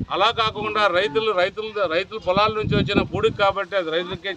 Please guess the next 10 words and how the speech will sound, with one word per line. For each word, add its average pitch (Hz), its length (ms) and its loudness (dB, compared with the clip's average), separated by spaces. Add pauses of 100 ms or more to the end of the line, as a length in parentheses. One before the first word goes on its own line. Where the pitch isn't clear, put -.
చెందేటట్టు, 180 540 -2 (680)
రైతులే 208 340 0
మరీ 196 240 2
దాన్ని 190 220 -2
తిరిగి 180 260 -10
తోలుకుండేటట్టు 180 800 -2 (500)
ఆ 165 100 0
ఏర్పాటు 185 460 2
కూడా 180 200 2
చేస్తానని 175 580 0